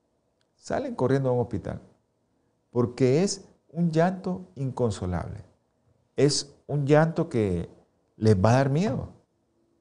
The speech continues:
El llanto inconsolable les va a dar miedo. O sea, a veces, si el niño está llorando, llorando, llorando, y lo agarra otra persona y lo calmó, la mamá está estresada, la mamá tiene problemas.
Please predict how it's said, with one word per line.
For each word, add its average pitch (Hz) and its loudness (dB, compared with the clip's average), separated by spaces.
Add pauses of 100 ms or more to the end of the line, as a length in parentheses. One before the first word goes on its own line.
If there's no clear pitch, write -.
(800)
El 107 -2
llanto 185 4
inconsolable 151 0
les 147 0
va 113 2
a - 2
dar 104 -2
miedo. 80 -4 (800)
O 139 -16
sea, 190 4
a - 6
veces, 151 6
si 139 2
el 139 4
niño 180 2
está 196 2
llorando, 185 4
llorando, 180 2
llorando, 151 0
y 131 0
lo 131 2
agarra 151 2
otra 156 -4
persona 120 -2
y - 0
lo 107 0
calmó, 127 -2 (2000)
la 110 2
mamá 104 -2
está 110 -6
estresada, 92 -8 (400)
la 110 2
mamá 117 0
tiene 104 -2
problemas. 85 -4